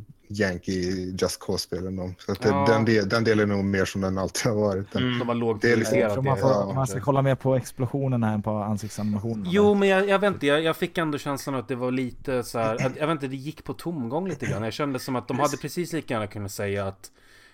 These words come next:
Speaker 2: att det här är en ny version av Just Cause tre och det hade liksom inte känts orimligt.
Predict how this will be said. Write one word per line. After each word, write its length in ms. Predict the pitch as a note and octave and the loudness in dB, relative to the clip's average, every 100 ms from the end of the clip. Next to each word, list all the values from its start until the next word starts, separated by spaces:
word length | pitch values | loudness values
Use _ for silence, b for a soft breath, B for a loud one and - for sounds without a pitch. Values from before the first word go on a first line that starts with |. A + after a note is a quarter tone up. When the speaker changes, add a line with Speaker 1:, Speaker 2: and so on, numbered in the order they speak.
| b | b
Speaker 2:
att 160 | A#2 | -6
det 60 | A2+ | -4
här 260 | A2+ A#2 A2 | 2 2 4
är 100 | G#2 | 0
en 200 | G#2 A2 | 0 -2
ny 180 | A2 G2+ | -4 -4
version 360 | G2 A#2+ A2 | -4 -4 -6
av 140 | G2+ G#2+ | -4 -4
Just 220 | G2+ - | -4 -6
Cause 300 | G#2 G2 - | -8 -8 -8
tre 280 | B2+ A2+ G2 | -4 -2 -2
och 140 | G#2 | -4
det 80 | G#2 | -6
hade 220 | A2 G#2 | -6 -6
liksom 240 | G#2 A2 | -8 -6
inte 240 | G#2+ G2+ G2+ | -8 -6 -8
känts 840 | - - A2+ G#2 - - - - _ _ | -8 -4 -4 -4 -8 -14 -14 -18 _ _
orimligt. 840 | A#2+ A2 G#2+ C#3+ F#2+ E2 - - | -10 -6 -4 -4 -6 -12 -20 -20